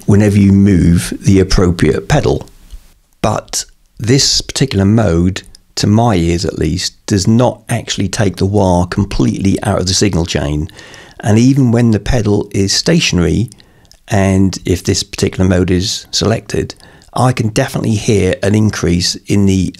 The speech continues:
upper mids. So if I have a wah in a rig, I always set the pedal mode to on,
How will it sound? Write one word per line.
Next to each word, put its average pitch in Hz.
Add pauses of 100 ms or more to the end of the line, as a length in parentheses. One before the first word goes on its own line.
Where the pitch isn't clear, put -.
upper 98
mids. 92 (840)
So 110 (140)
if 156
I 151
have 127
a 110
wah 113
in 101
a 95
rig, 95 (460)
I 113
always 131
set -
the -
pedal 131
mode 110
to 98 (140)
on, 98